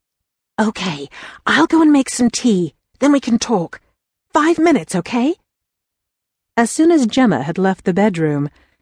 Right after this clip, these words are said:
Tess heard a muffled groan coming from under the pillow next to her. "You know I can't hear you through six inches of goose down,"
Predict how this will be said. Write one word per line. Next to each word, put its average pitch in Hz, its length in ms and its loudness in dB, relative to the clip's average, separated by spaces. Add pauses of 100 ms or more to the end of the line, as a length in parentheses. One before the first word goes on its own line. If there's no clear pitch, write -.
Tess 330 320 0
heard 269 280 2
a 202 60 4
muffled 220 540 2
groan 160 500 0
coming 190 320 0
from 190 160 0
under 185 200 0
the 165 100 -4
pillow 180 400 -2
next 185 320 -4
to 156 120 -6
her. 127 260 -8 (1120)
"You 285 140 -2
know 320 400 2
I 240 120 2
can't - 380 -4
hear 185 240 -2
you 180 180 -2
through 185 220 -6
six - 340 -6
inches 190 260 -4
of 170 200 -6
goose 196 260 -2
down," 220 540 0